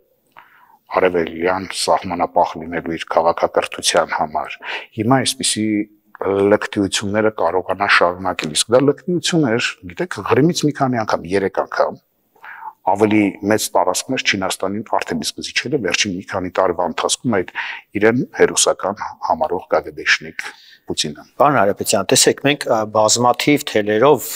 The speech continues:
Speaker 2: ա, անկախությունից հետո կապվել ենք, ինքներս մեզ կապեցինք Ռուսաստանի հետ, ա, թե ոնց վարվեց Ռուսաստանը մեր հետ, ա, երևի գիտեն արդեն բոլորը, վարվեց այնպես, ինչպես հարյուր տարի առաջ, ինչպես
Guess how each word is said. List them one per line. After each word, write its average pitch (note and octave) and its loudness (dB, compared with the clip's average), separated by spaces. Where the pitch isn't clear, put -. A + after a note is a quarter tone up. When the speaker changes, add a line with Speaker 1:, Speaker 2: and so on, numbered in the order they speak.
Speaker 2:
ա, G2+ -2
անկախությունից - -4
հետո F2+ -6
կապվել B2+ 2
ենք, A#2 -4
ինքներս A#2+ 2
մեզ G2+ -2
կապեցինք G2 -6
Ռուսաստանի G2 -4
հետ, C3 0
ա, G#2+ -8
թե A2 -2
ոնց A2+ 0
վարվեց G#2 -2
Ռուսաստանը G#2 -4
մեր G2 -6
հետ, B2+ -2
ա, G#2 -6
երևի G#2+ -2
գիտեն A2 0
արդեն G2+ 0
բոլորը, G#2 2
վարվեց A2 4
այնպես, A2 2
ինչպես - -2
հարյուր G2+ -2
տարի A#2+ 0
առաջ, A2+ 4
ինչպես - -4